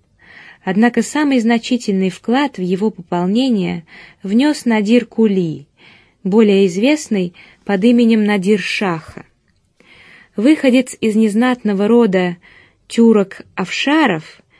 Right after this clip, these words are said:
их ещё называли кызылбашами, то есть красноголовыми, он сумел стать сперва главным военачальником, а с тысяча семьсот тридцать шестого года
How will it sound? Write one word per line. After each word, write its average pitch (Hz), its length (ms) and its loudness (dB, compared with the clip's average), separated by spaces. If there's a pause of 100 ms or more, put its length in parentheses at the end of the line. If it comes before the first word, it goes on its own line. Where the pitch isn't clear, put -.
(180)
их 208 220 -4
ещё 202 220 -2
называли 196 720 0 (220)
кызылбашами, 185 1200 0 (240)
то 196 100 -2
есть 185 220 -2
красноголовыми, 185 1040 -2 (640)
он 285 160 -2
сумел 269 400 2
стать 262 320 -4
сперва 220 420 0
главным 185 480 0
военачальником, 175 1080 -2 (520)
а 202 160 -2
с - 80 -8
тысяча 247 400 -2
семьсот 220 500 -2
тридцать 190 360 -6
шестого 185 540 -4
года 214 400 -2